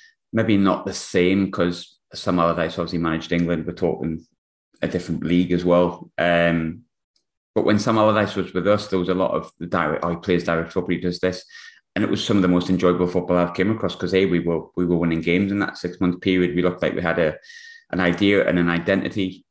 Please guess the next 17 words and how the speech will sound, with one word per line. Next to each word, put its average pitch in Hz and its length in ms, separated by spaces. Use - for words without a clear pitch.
And 107 100
it 107 100
does 147 200
create, 143 320
like, 95 160
a, 95 160
a - 80
siege 101 320
mentality. 101 540
Is 92 120
that 123 180
kind 123 220
of, 110 240
from 107 200
a 104 40
Wycombe 117 380
perspective 92 640